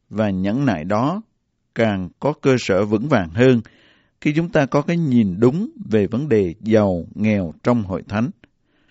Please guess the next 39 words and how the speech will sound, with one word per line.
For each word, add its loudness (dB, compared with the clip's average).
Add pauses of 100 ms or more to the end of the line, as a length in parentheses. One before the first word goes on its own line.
(300)
Đây 2
là 4
điều 4
sứ 0
đồ 6
Gia 4
Cơ 4 (120)
tiếp 0
tục 0
khuyên 4
các -4
con 0
cái -2 (100)
Chúa 0 (440)
trong 0
phân 0
đoạn -2
Kinh -2
Thánh -4
hôm 0
nay. 0 (520)
Thư 4
Gia 4
Cơ, 6 (280)
chương 4
một, 0 (480)
từ 0
câu 2
chín 0
đến -2
câu 2
mười 0
một. -4 (1400)
Anh 0
em 2
nào 2
ở 0
địa 6
vị 0